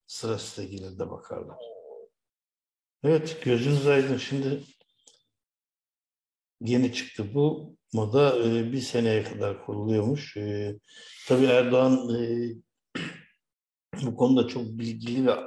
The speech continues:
e, aceleci olduğu için acilci diye isim geliyor buna ama aman acilciler kızmasın, çok yakın arkadaşlarım var.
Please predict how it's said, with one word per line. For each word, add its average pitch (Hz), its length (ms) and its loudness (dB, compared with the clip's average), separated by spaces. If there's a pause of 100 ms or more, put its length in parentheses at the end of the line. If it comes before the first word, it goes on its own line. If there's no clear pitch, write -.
(720)
e, 110 680 -4
aceleci 113 580 2
olduğu 123 220 0
için 117 460 -8 (680)
acilci 131 600 0
diye 117 140 2
isim 101 300 -10
geliyor 95 360 -8
buna 135 180 -2
ama 139 320 -2 (1300)
aman 120 200 0
acilciler 110 800 0
kızmasın, 101 580 -8
çok - 280 -16
yakın 92 220 -10
arkadaşlarım 101 800 -6
var. 92 180 -10